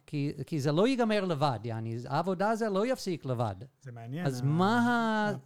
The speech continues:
Speaker 2: ה-, הפרשנות הזאת, אגב, אני, אז אני עסוק בפרשנות לחלום הזה,
Speaker 1: אה,
Speaker 2: כמובן, כי,
Speaker 1: כן.
Speaker 2: כי הוא,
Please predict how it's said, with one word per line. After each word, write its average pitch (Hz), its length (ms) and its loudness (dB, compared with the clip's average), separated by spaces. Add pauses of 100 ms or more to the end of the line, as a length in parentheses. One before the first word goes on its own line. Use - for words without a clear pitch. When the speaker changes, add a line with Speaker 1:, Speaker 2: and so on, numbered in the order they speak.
Speaker 2:
ה-, 160 60 -10
הפרשנות 151 540 -8
הזאת, 160 280 -8 (180)
אגב, 147 260 -6
אני, 135 100 -8 (360)
אז 123 200 -16
אני 127 140 -10
עסוק 214 300 -6
בפרשנות 135 500 -8
לחלום 131 340 -10
הזה, 123 120 -10 (100)
Speaker 1:
אה, 147 220 4
Speaker 2:
כמובן, 139 340 -2
כי, 131 360 -10
Speaker 1:
כן. 139 240 0
Speaker 2:
כי 117 40 -8
הוא, 123 240 -12